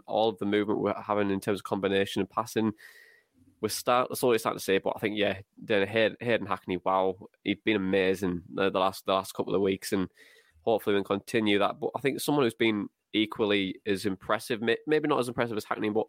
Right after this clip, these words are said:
he's been really good over the last couple of weeks, um, was Zach Steffen, and appreciate he just missed out, uh, on a World Cup spot, um, for the U S A, but he's, and he,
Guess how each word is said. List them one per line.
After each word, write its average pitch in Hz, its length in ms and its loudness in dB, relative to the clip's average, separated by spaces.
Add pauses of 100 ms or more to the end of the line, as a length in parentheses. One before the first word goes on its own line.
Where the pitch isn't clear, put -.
(120)
he's 110 160 -4
been 107 320 2
really 107 240 2
good 104 180 2
over 98 120 4
the 98 80 2
last 101 160 -2
couple - 160 -4
of 98 40 2
weeks, 98 240 -2 (320)
um, 101 180 2
was 107 120 -2
Zach 123 180 -4
Steffen, 107 540 0
and 98 240 2
appreciate 110 500 0
he 98 180 -4
just - 220 -4
missed 107 220 -2
out, 95 180 2 (400)
uh, 95 140 2
on 98 100 0
a 92 60 2
World 95 280 0
Cup - 160 -12
spot, - 380 -2
um, 92 480 0 (140)
for 98 100 -10
the 98 80 2
U 98 140 2
S 95 160 -4
A, 101 280 4
but 98 180 2 (160)
he's, 107 320 -4 (140)
and 101 120 0
he, - 100 -2